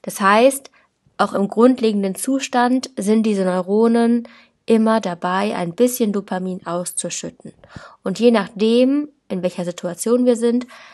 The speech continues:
kann diese Dopaminausschüttung erhöht werden.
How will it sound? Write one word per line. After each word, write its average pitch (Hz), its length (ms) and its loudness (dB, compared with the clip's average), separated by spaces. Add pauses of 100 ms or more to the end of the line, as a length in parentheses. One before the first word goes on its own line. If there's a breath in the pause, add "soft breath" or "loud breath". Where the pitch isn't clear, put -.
(160 loud breath)
kann 247 300 4
diese 196 200 0
Dopaminausschüttung 208 840 -4
erhöht 262 480 2
werden. 160 400 -10